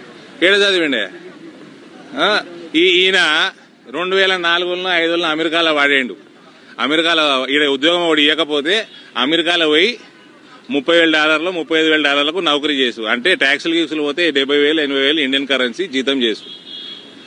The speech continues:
రేవంత్ రెడ్డి గారు చెప్తారు చాలాసార్లు. బా-, టై-, పార్ట్ టైమ్ ఆ, ఆ ఉద్యోగం కూడా చాలా లేట్ వచ్చిందంటే అప్పటి వరకు బాత్రూమ్ కడిగినాడు. ఆ, ఇక ఈయన కూడా మాకు సంస్కారాలు నేర్పేటనే. ఆ,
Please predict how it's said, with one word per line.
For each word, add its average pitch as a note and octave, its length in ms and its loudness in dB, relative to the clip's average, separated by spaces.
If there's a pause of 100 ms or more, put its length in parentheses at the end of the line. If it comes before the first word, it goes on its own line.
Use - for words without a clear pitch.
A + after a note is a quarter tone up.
(220)
రేవంత్ E3 320 2
రెడ్డి D#3+ 180 4
గారు D3 160 2
చెప్తారు A2 420 -4
చాలాసార్లు. G#2+ 580 -10 (840)
బా-, - 400 -4
టై-, C#3+ 300 2 (100)
పార్ట్ C#3+ 240 0
టైమ్ E3+ 260 2
ఆ, D#3+ 440 2
ఆ C#3+ 260 2
ఉద్యోగం F3 540 -2
కూడా F#3 240 0
చాలా D#3+ 140 0
లేట్ D3+ 280 0
వచ్చిందంటే E3 380 -6
అప్పటి D#3 180 -2
వరకు D#3+ 100 -2
బాత్రూమ్ C#3+ 340 0
కడిగినాడు. G2 380 -4 (1160)
ఆ, D#3 120 0
ఇక E3+ 180 0
ఈయన F3+ 440 4
కూడా F#3+ 240 2
మాకు E3+ 440 0
సంస్కారాలు E3 560 -2
నేర్పేటనే. C3+ 600 -4 (1040)
ఆ, E3+ 220 0